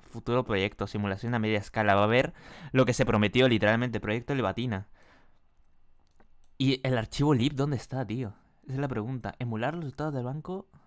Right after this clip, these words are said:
esquema del plan del proyecto. Interno, missing, missing, missing. Plan de proyecto texto.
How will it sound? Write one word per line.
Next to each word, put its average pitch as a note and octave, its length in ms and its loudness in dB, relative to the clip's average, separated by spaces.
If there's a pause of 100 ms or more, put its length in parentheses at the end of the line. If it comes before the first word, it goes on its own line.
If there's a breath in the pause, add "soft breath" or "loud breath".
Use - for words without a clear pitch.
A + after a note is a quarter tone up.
(400 soft breath)
esquema D3+ 320 -8
del A#2+ 100 -4
plan C3+ 200 -8
del D3 120 -8
proyecto. G#2 600 -12 (680 soft breath)
Interno, A#2+ 420 0
missing, C3+ 300 -2
missing, C3 300 -4
missing. A#2+ 400 -6 (140)
Plan C3 180 -6
de C#3 80 -4
proyecto B2 420 -6
texto. G2+ 520 -10